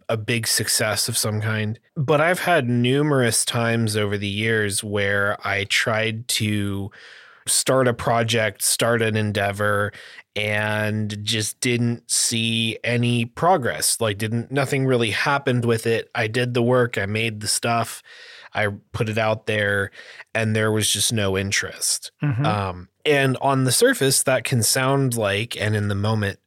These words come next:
Speaker 1: it felt like failure. But really what it was,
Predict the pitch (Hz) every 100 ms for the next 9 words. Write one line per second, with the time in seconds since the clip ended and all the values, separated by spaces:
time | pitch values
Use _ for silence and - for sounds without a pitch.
0 | - 107 - - 139 151 - 104 90 98
1 | - - _ - 143 143 98 76 71 -
2 | - 127 120 127 170 196 139 120 120 113
3 | 101 117 113 110 107 107 -